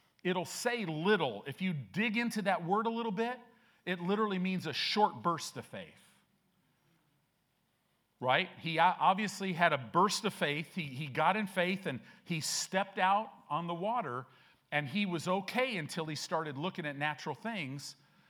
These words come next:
And then, see, little faith gets no results. Jesus had to pick him up. Now, he got back in faith, obviously, 'cause he walked back to the boat,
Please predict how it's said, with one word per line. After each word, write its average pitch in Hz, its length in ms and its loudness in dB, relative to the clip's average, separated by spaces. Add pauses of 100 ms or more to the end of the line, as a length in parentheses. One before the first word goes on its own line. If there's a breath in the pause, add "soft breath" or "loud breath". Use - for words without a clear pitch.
(160 soft breath)
And 135 200 -2
then, 165 480 -2 (240)
see, 202 240 -2
little 220 320 2
faith 143 380 -4 (520)
gets 151 300 -2
no 160 140 0
results. 131 800 -6 (1400)
Jesus 170 400 0
had 170 220 2
to 143 60 -2
pick 180 200 -4
him 185 120 -2
up. 143 100 -2
Now, 147 260 2 (160)
he 202 120 -2
got 151 260 -2
back 214 260 2
in 269 140 -2
faith, 135 300 -6
obviously, 151 460 -2
'cause 139 180 -8
he 135 80 -8
walked 139 340 -6
back 160 220 -8
to 143 100 -12
the 117 80 -10
boat, 131 300 -6